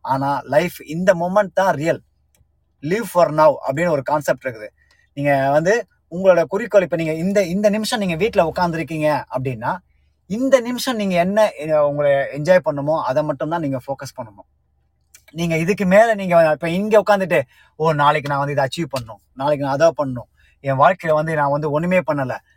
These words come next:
அப்படி, அப்படின்னு நீங்க யோசிச்சுட்டு இருந்தீங்க அப்படின்னா, இந்த மொமெண்ட் வந்து வீணா போயிடும். ஏன்னா இந்த மொமெண்ட் தான் ரியல்.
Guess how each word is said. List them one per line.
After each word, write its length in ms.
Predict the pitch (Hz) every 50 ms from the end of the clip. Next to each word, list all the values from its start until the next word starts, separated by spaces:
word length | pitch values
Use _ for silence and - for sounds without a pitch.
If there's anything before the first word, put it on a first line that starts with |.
| _ _
அப்படி, 280 | _ 147 147 147 180 165
அப்படின்னு 680 | 160 156 147 143 135 127 120 123 139 147 147 196 202
நீங்க 280 | 185 175 160 151 175 196
யோசிச்சுட்டு 220 | 185 - - -
இருந்தீங்க 340 | 151 147 143 143 143 143 131
அப்படின்னா, 300 | 120 127 123 143 165 175 -
இந்த 300 | _ 160 180 202 196 220
மொமெண்ட் 420 | 196 180 185 185 190 214 202 175 180
வந்து 440 | 151 139 135 135 143 180 196 - - _ _ 123 123
வீணா 280 | 147 165 175 180 160 -
போயிடும். 220 | - 120 - - _ _ _ _ _ _ _ _ _ _ _ _ _ _ _ _ _ _ _ _ _
ஏன்னா 260 | 147 151 170 185 214 220 -
இந்த 220 | 147 156 151 180
மொமெண்ட் 300 | 170 175 175 175 180 165
தான் 160 | - 175 160
ரியல். 320 | 143 147 151 123 107 -